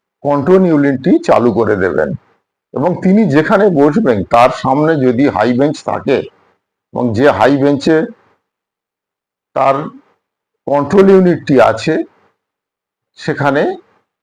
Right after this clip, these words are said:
থার্ড পোলিং অফিসার এই লেখাটি লাগাতে পারেন, অথবা যদি সেরকম পরিস্থিতি না থাকে তাহলে তিনি যেখানে বসবেন তার পিছনে যদি দেয়াল থাকে সেখানে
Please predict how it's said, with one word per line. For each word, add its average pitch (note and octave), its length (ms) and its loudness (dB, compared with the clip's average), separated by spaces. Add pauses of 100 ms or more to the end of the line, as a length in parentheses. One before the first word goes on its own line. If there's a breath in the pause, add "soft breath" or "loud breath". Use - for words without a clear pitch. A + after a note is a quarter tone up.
(1040)
থার্ড C#3+ 260 -2
পোলিং C#3+ 260 0
অফিসার C#3 400 2
এই B2+ 140 2
লেখাটি B2 420 0
লাগাতে A2+ 420 0
পারেন, B2+ 320 2
অথবা B2 420 0
যদি B2 360 0 (140)
সেরকম B2 380 -2
পরিস্থিতি C#3+ 560 -2
না C#3 180 4
থাকে C3 400 0 (500)
তাহলে A#2 280 -4
তিনি C3 260 -2
যেখানে A2+ 320 -2
বসবেন A#2 440 -2
তার A2 280 -2
পিছনে A#2+ 340 -2
যদি A2+ 300 -2
দেয়াল A#2+ 340 2
থাকে C3 340 0 (380)
সেখানে B2+ 500 -4